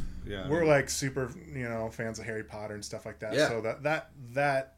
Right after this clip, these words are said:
Speaker 2: experience down there, if you're into Harry Potter, is, is, is
Speaker 3: 'Cause they went all out. That's
Speaker 2: Oh,
Speaker 3: like, a
Speaker 2: it's
Speaker 3: huge part of the park.
Speaker 2: It's so awesome down
Speaker 3: Who,
Speaker 2: there.
Speaker 3: who's doing the Star Wars?
Speaker 2: Disney.
Speaker 1: Disney World.
Speaker 3: That's, well, obviously.
Speaker 2: So that's why
Speaker 3: Jesus
Speaker 2: I
Speaker 3: Christ. Come on, Parker.
Speaker 2: <laughs>
Speaker 3: Yeah.
Speaker 2: So,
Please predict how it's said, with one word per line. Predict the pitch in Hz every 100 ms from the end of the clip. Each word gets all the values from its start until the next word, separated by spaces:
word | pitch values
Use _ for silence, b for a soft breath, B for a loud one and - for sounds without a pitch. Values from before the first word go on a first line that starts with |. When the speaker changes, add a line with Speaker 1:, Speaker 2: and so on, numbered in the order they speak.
| _
Speaker 2:
experience | 135 - - 135 135 139 -
down | 135 123 120
there, | 123 139
if | 135
you're | 123 123
into | 120
Harry | 117 120 117
Potter, | 117 120 123 113
is, | 104
is, | 113 104 - - - _ -
is | 110 101 - - _ _ _ _ -
Speaker 3:
'Cause | 123
they | 180
went | 202 117
all | 117 104
out. | 120 -
That's | 143
Speaker 2:
Oh, | 131
Speaker 3:
like, | 143
a |
Speaker 2:
it's | - - -
Speaker 3:
huge | - 175 143 127 -
part | 131 101
of |
the | -
park. | 135 110 87 - -
Speaker 2:
It's | 151 131 -
so | - 120 104
awesome | 98 92 120
down | 120 120
Speaker 3:
Who, | 131
Speaker 2:
there. | 127
Speaker 3:
who's | 190 302 311
doing | 294 262
the | 190
Star | - 180 247
Wars? | 110 98 - - - _ _ -
Speaker 2:
Disney. | 123
Speaker 1:
Disney | 110 110
World. | 95
Speaker 3:
That's, | 160 - 156
well, | 139 - -
obviously. | 110 196
Speaker 2:
So | 226
that's | 233 214
why | 185 170
Speaker 3:
Jesus | 170 113 -
Speaker 2:
I |
Speaker 3:
Christ. | 98 87 -
Come | - 123
on, | 92 85
Parker. | 87 -
Speaker 2:
<laughs> | 90 82
Speaker 3:
Yeah. | 113
Speaker 2:
So, | 147